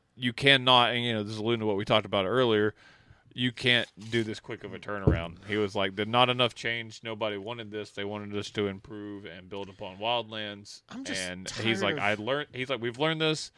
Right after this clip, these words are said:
Speaker 1: We've also learned we didn't make enough changes." I, I've gotta play to get. Basically, it sounds like a clusterfuck where they're gonna. They announced that
Speaker 2: Mm-hmm.
Speaker 1: they're gonna do a massive overhaul in the game, and he says it will take time. He said there will, are s-,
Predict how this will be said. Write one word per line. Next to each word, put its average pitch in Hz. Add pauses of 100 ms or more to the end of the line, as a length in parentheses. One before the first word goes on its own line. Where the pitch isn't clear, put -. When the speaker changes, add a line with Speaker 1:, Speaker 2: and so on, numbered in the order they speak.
(120)
Speaker 1:
We've 123
also 143
learned 127
we 120
didn't 127
make 113
enough 110
changes." 135 (640)
I, 98 (360)
I've 135
gotta 165
play 95 (720)
to 123
get. 139 (460)
Basically, 170
it 127
sounds 302
like 139
a 92
clusterfuck 113
where 107
they're 101
gonna. 104 (140)
They 135
announced 151
that 120
Speaker 2:
Mm-hmm. 120
Speaker 1:
they're 131
gonna 131
do 123
a 87
massive 120
overhaul 117
in 113
the 113
game, 113
and 95
he 98
says 104
it 95
will 110
take 110
time. 101
He 98
said 101
there 101
will, 113
are 117
s-, -